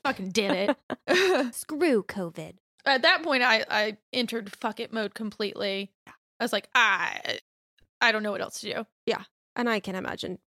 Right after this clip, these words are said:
Speaker 2: people would get that. And, you know, in the line of work that I do, I, I get really, I am lucky enough to get to hear stories from a variety of individuals, and many of them do work in these fields where they experience death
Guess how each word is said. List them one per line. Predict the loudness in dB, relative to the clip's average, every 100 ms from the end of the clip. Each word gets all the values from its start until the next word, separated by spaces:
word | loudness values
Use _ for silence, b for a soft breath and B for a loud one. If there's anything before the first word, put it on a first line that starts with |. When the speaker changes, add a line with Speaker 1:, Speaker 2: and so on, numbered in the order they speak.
| -10
Speaker 2:
people | -10 -8 -6
would | -6
get | -6 -8 -8
that. | -8 -8 -8
And, | -10 -10 -12 _ _ _ _ _ _
you | 0 4
know, | 4 2 -2 -2
in | -2 0
the | -2
line | -2 -4
of | -2
work | -2 0
that | -2
I | -2 -2
do, | -2 0
I, | 2 0 -2
I | -6
get | -4 -2
really, | -2 -2 -2 -4 -6 -8 -12 _ _ _ _ _ _ _
I | -4 -2 0 -2 -2
am | 0
lucky | 0 0 -2 -4
enough | 0 -2 -2 -8 -6
to | -4
get | -2 -4
to | -6
hear | -6 -6
stories | -4 -4 -2 -2 -4
from | -2 -2 -2 -6 -10 _
a | -4
variety | 2 4 2 0
of | -2
individuals, | -4 -4 -4 -2 -2 -2
and | -4
many | -4 -4
of | -4
them | -4 -6
do | -6 -6
work | -4 -6 -4
in | -6
these | -6 -8
fields | -6 -6 -4
where | -4
they | -2 -2
experience | -4 -4 -2 -2 -2
death | -2 -2